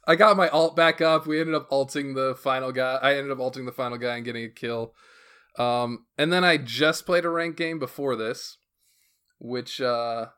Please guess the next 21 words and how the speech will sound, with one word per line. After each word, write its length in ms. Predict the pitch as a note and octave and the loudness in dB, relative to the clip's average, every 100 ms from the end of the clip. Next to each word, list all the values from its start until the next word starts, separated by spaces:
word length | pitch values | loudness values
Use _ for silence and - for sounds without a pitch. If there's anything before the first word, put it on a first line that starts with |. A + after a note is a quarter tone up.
| _ _ _ _ _ _ _ _ | _ _ _ _ _ _ _ _
I 80 | B2 | -8
played 300 | C#3 D3 C#3+ | -6 -6 -6
Kumba. 460 | E3 C#3+ C3+ D3+ D#3 A#2+ | -8 -2 -2 -2 -4 -8
I 120 | A#2+ | -8
was 120 | A#2+ | -4
like, 180 | B2+ G3 | -4 0
"Oh, 160 | C4 | 0
this 140 | G3 - | 0 -4
is 80 | - | -8
gonna 160 | F#3+ | -6
be 100 | E3 | -6
a 40 | D3+ | -4
good 200 | D#3+ D3+ | -6 -4
game." 420 | D3+ B2+ A2+ - _ _ _ _ | -4 -4 -6 -14 _ _ _ _
We 160 | C3+ D3+ | -6 -4
ended 140 | D#3 | -4
up 80 | D3 | -4
getting 240 | D#3 D#3 | -2 -4
Loki, 560 | C3 C3+ B2+ B2+ C#3 - _ | 0 0 0 -4 -10 -14 _
which, 400 | A#2+ A#2+ - B2+ | -14 -12 -12 -6
uh, 380 | A#2 A#2+ A2+ | -4 -4 -6